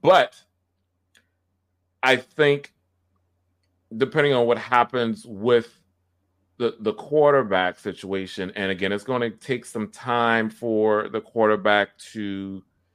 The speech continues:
kinda get adjusted to the N F L. So it may be, you know, I guess in the short term, that one or two year portion where that quarterback and his team kinda has to go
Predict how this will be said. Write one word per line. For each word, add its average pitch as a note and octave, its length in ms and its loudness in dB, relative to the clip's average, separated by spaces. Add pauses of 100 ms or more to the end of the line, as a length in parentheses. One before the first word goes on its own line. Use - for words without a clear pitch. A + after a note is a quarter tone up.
(200)
kinda A2+ 140 2
get G2+ 120 2
adjusted G#2 800 -2
to A2+ 100 -10
the G2+ 160 -6
N G2 140 -4
F F#2+ 160 -6
L. F#2 180 0
So G#2 220 0
it G#2 140 4
may A#2 500 2
be, A2 880 -4 (840)
you A2+ 120 0
know, G2 420 4 (380)
I A#2 120 2
guess A#2+ 240 0
in G#2 80 -4
the F#2 60 -4
short C#3+ 520 -2
term, G#2 360 0
that G2+ 220 0
one G#2+ 320 -2
or G#2 140 -2
two A2+ 440 -12
year G#2 440 -4
portion G#2+ 680 -4
where F#2+ 500 2 (380)
that G2 240 -2
quarterback G#2 680 0
and F#2+ 100 -6
his F#2 100 -10
team G2+ 260 -8
kinda G2 280 -2
has G2 340 -4
to F#2+ 120 -8
go F#2+ 300 -6